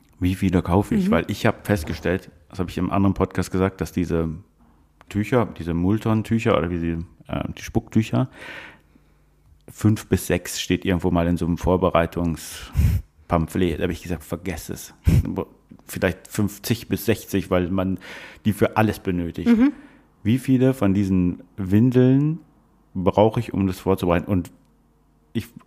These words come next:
Speaker 1: du musst mir das auch noch mal gleich erklären, das kommen wir bestimmt noch gleich darauf. Du kaufst ja nicht, f-,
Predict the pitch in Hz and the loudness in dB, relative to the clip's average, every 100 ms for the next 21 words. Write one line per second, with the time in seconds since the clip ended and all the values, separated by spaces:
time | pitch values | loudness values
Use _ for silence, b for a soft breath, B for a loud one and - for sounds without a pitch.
0 | - 104 113 113 101 98 107 110 110 107 | -4 6 8 8 4 2 2 4 4 6
1 | 104 104 95 107 107 107 87 - - 92 | 4 4 2 4 6 4 2 -4 0 2
2 | 90 92 - 107 98 98 95 98 101 B | 2 0 0 0 0 -2 -2 -2 -4 B
3 | B B B B - - - 113 - 101 | B B B B -6 0 2 2 2 4
4 | 98 - - | 4 -2 -18